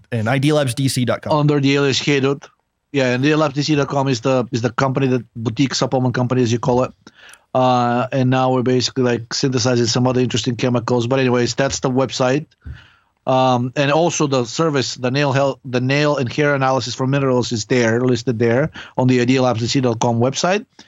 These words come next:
Speaker 2: And when we're ready with the steroid analysis, I'll announce it on the forum, my blog, and Twitter, and it will also be available, uh, to buy from that, from that same website as well. Um, so that's, that's pretty much it about me.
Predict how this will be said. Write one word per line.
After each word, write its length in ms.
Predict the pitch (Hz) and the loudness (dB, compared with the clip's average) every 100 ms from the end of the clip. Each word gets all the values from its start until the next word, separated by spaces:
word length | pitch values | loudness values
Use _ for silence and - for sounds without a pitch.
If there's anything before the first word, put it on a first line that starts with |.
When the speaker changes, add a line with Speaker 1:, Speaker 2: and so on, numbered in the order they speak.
| - - _ _ | -20 -20 _ _
Speaker 2:
And 560 | 139 147 151 156 147 147 | 0 2 2 0 -2 -4
when 320 | 131 135 135 139 | -4 -4 -2 -2
we're 140 | 135 | 0
ready 240 | 143 156 | 2 0
with 180 | 147 143 | 0 -2
the 60 | 123 | -4
steroid 420 | - 208 220 165 | -2 0 2 0
analysis, 520 | 139 131 127 143 147 | 0 -2 -2 -4 -8
I'll 240 | 131 139 131 | -2 0 2
announce 400 | 131 135 127 139 | 2 0 0 -2
it 140 | 127 | -2
on 140 | 135 123 | -2 -4
the 60 | |
forum, 600 | 113 190 208 202 196 180 - _ - | -2 0 2 0 2 0 -2 _ -4
my 100 | 131 | -2
blog, 580 | 120 156 160 165 156 - _ _ | 2 2 2 2 -2 -8 _ _
and 240 | 165 196 180 | -2 -2 -2
Twitter, 560 | 160 151 143 139 139 - _ - | 0 0 2 0 0 -6 _ -2
and 180 | 143 151 | 0 2
it 40 | |
will 100 | 147 | 2
also 240 | 139 - | 0 -2
be 160 | 135 131 | -4 -2
available, 680 | 120 127 123 120 120 117 113 _ _ | 0 0 0 0 2 2 -2 _ _
uh, 120 | 123 113 | -2 -2
to 120 | 120 | 0
buy 200 | 117 113 | 0 0
from 200 | - 117 | 0 0
that, 220 | 113 - - | 0 -2 -4
from 180 | 113 | 0
that 140 | 113 113 | 0 2
same 200 | 123 110 | 2 2
website 340 | 110 110 113 | 2 2 0
as 120 | 104 92 | 2 2
well. 200 | 92 - - - 87 - _ - | 0 -2 -12 -10 -10 -10 _ -2
Um, 420 | 113 113 110 104 | 2 2 2 0
so 160 | 117 | 0
that's, 380 | 123 175 - - | 0 0 -2 -2
that's 240 | - 151 - | -2 -4 -2
pretty 180 | 190 | 0
much 180 | 185 - | 0 0
it 80 | 196 | 0
about 180 | 175 156 | 0 0
me. 160 | 175 | 0